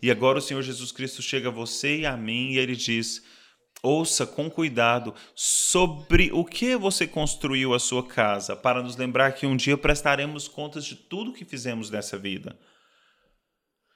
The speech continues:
Qual é a sua fundação? Você é sábio ou é tolo? E você sabe, amigos, quando o Senhor Jesus Cristo diz que você é um tolo,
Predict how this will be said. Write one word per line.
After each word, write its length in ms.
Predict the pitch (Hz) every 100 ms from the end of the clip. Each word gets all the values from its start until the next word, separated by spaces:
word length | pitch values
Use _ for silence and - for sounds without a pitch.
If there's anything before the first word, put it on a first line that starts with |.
| _ _ _ _ _ _ _ -
Qual 240 | 208 240
é 60 | 220
a 100 | 190
sua 180 | 185
fundação? 880 | 170 170 156 143 - 143 117 107 101 -
Você 320 | 120 - 190
é 80 | 185
sábio 560 | - - 247 339 330
ou 200 | - 165
é 60 | 151
tolo? 600 | - 143 120 104 92 87 - -
E 40 |
você 300 | 117 139 151
sabe, 460 | - - 151 156 123
amigos, 400 | 110 107 107 -
quando 220 | 135 131
o 40 |
Senhor 260 | - 135 147
Jesus 340 | 147 139 135 -
Cristo 340 | 143 143 143
diz 260 | 120 127 -
que 120 | 123
você 280 | 123 - 135
é 40 |
um 100 | 127
tolo, 640 | 123 - 113 143 123 90